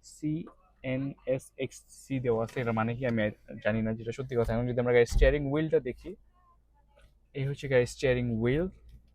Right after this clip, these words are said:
মাও ক্লোজ যায়। এই হচ্ছে গাড়ির স্টিয়ারিং হুইল, এখানে হচ্ছে আপনার হেডলাইট কন্ট্রোল, এই সাইডে ওয়াইপার কন্ট্রোল। এই, এইটা দিয়ে আপনি ফুল যে গাড়ির ইয়াটা আছে, ওটা কন্ট্রোল করতে পারবেন, মানে, ক্রুজ কন্ট্রোল এইটা, এটা হচ্ছে গাড়ির ইনফোটেইনমেন্ট কন্ট্রোল এখান দিয়ে।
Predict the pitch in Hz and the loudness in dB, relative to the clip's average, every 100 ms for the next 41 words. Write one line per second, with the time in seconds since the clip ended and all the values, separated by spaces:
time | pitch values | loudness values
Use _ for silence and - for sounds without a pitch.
0 | _ _ 127 127 139 147 135 117 - _ | _ _ -2 -2 2 2 4 2 2 _
1 | _ _ _ _ - _ _ _ _ - | _ _ _ _ -20 _ _ _ _ -20
2 | - - 147 143 147 131 - 147 139 139 | -18 -12 -8 -4 -2 -2 -2 -2 -2 -4
3 | 135 131 151 156 - 135 135 135 131 127 | -4 -4 -4 -8 -8 -8 -8 -10 -10 -6
4 | 131 127 139 135 143 135 160 151 131 131 | -4 -4 -6 -6 -10 -6 -2 -2 -2 0
5 | 123 117 117 131 127 123 - 160 185 - | 2 4 4 4 0 0 2 2 2 -2
6 | - - - - 139 - - 135 151 143 | -2 -4 -2 -2 -2 -6 -4 -2 0 0
7 | 143 127 139 135 135 131 135 127 123 123 | 0 0 -6 -8 -8 -6 -4 -2 -2 -2
8 | 117 117 123 113 117 120 113 120 117 - | -2 0 -2 -4 -6 -6 -6 -14 -14 -8
9 | 110 107 - - 110 107 123 120 127 123 | -4 -4 -4 -10 -8 -6 -6 -6 -8 -6
10 | 127 123 151 131 123 123 127 120 117 120 | -4 -2 2 2 2 -8 -4 -4 -4 -8
11 | 131 123 117 117 113 113 113 107 110 107 | -12 -12 -12 -10 -10 -12 -14 -14 -12 -14
12 | 110 | -12